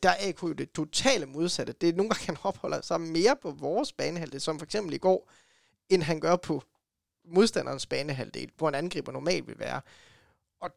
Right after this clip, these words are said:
det er jo der forskellen er, at vi har et hold, der arbejder sammen fra top til bund, og ikke fra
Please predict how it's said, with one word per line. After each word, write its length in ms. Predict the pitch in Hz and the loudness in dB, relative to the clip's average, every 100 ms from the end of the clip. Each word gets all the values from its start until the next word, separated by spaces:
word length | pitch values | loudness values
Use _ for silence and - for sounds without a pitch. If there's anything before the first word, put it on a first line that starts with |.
| _ - | _ 2
det 60 | 185 | 6
er 40 | |
jo 40 | 170 | 6
der 160 | 190 | 6
forskellen 460 | - 196 196 170 143 | 2 -4 -6 -6 -6
er, 100 | 160 - | -6 -6
at 180 | 156 - | -6 0
vi 80 | 175 | 0
har 220 | 156 175 | 2 2
et 60 | 143 | 2
hold, 260 | 202 175 | 4 2
der 80 | - | 2
arbejder 440 | 143 139 117 127 | -2 -2 -4 -10
sammen 380 | 135 - 175 127 | -6 -2 -2 -4
fra 180 | - - | -10 -8
top 340 | - 233 240 | 2 4 4
til 120 | - 131 | 0 -2
bund, 220 | 139 135 _ _ _ - | -2 -2 _ _ _ -2
og 160 | 151 147 | 2 4
ikke 240 | 175 214 | 4 2
fra 360 | - 147 123 | -2 -2 -2